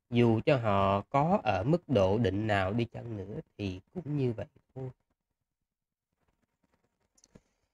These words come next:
Cho nên á, ngoại đạo thì họ có nỗ lực họ tu như thế nào đi nữa, họ cũng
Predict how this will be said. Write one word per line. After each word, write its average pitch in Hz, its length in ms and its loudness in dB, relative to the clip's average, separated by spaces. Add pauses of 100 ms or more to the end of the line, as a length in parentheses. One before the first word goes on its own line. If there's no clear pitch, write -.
(140)
Cho 127 100 6
nên 139 300 12
á, - 140 2
ngoại 107 300 6
đạo 104 480 6
thì 95 300 -2
họ 95 300 -2
có 151 160 -2
nỗ 117 220 2
lực 123 200 0
họ 101 120 -6
tu 127 220 2
như 123 140 2
thế 139 180 -4
nào 101 240 -2
đi 113 120 -2
nữa, 104 300 -6
họ 98 180 -6
cũng 117 200 -8